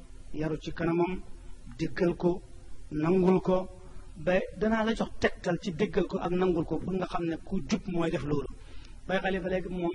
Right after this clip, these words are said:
mag ci doomi Alaaji Abdoulaye Niass yi, kenn réeréewut xam-xamu Baay Khalifa, yaakaar naa ne, ci li ma foog. Euh, ndax jant la bu nekk ci digg bëccëg, loolu kenn mën ci jé-, jël di, di ko tegtale. Baay Khalifa moomu,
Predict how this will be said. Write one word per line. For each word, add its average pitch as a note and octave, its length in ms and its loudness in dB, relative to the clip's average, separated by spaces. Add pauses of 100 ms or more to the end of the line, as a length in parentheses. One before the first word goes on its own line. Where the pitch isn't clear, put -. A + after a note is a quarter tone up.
mag D#3+ 160 -2
ci - 80 -6
doomi E3 160 2
Alaaji D#3 280 -2
Abdoulaye D3 320 -4
Niass D3 200 -6
yi, F3 160 -2 (540)
kenn C4+ 320 8
réeréewut G3+ 480 8
xam-xamu E3+ 360 -2
Baay D#3 140 -4
Khalifa, D3+ 320 -4
yaakaar D3+ 300 -4
naa D3 160 -2
ne, D3 100 -2 (400)
ci F#3+ 80 -2
li E3 60 0
ma E3 100 2
foog. D3 200 -2 (680)
Euh, D3+ 540 -6 (360)
ndax E3+ 120 -6 (100)
jant G3 240 0
la F3 100 0
bu D#3+ 100 -2
nekk D#3+ 220 -2
ci - 80 -10
digg D#3 160 -8
bëccëg, D#3 280 -6
loolu D3+ 240 -4
kenn G3+ 200 -6
mën G3+ 160 -6
ci E3 160 -10
jé-, F#3+ 200 -2
jël F3 200 0
di, D3+ 120 -8 (100)
di - 80 -8
ko E3+ 80 -4
tegtale. - 360 -8 (840)
Baay G#3+ 160 0
Khalifa A3+ 260 2
moomu, G3 380 2